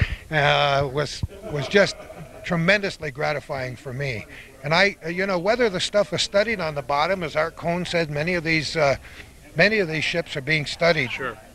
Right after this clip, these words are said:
Speaker 1: very extensively underwater, and thanks to modern technology you mentioned,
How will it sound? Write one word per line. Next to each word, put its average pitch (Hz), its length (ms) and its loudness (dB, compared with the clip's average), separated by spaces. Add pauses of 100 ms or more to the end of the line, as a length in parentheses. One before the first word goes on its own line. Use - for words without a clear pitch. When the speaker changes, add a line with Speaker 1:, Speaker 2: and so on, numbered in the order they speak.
Speaker 1:
very 180 280 6
extensively 139 640 -4
underwater, 139 640 2
and 123 140 -4
thanks 165 260 0
to 151 80 -8
modern 143 300 2
technology 143 680 2
you 139 160 0
mentioned, 156 480 2